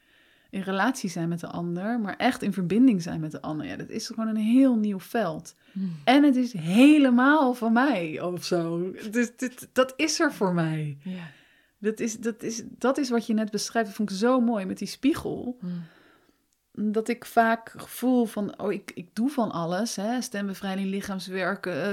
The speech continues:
Speaker 1: coaching, eh, improvisatie. Nou, noem het allemaal maar op. Maar dat het daar eigenlijk allemaal niet om gaat.
Speaker 2: Hmm.
Speaker 1: Maar dat het erom gaat dat ik,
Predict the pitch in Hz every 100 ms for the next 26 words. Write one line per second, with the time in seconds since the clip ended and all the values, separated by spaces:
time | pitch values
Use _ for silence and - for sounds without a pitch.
0 | 202 190 185 208 - 196 196 202 196 208
1 | 214 214 220 185 214 202 208 - 208 202
2 | - 196 247 277 247 240 220 - 226 -
3 | - - - 208 214 233 226 214 - _
4 | _ 233 - 269 254 220 254 254 214 247
5 | 247 175 - 269 220 160 277 - 208 202
6 | 170 165 _ _ _ _ _ _ _ _
7 | _ _ _ _ _ _ _ 214 214 220
8 | 214 214 226 214 247 247 208 214